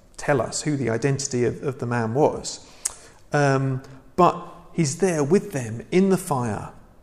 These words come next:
And Nebuchadnezzar says, "Come out," and they, and they do. And it says in verse twenty-seven,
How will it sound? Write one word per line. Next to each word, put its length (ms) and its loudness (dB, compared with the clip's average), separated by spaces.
And 380 2
Nebuchadnezzar 500 4
says, 180 0
"Come 240 2
out," 300 -2
and 140 2
they, 120 2
and 180 -2
they 120 0
do. 480 6
And 200 6
it 140 4
says 480 4
in 100 -2
verse 200 4
twenty-seven, 760 0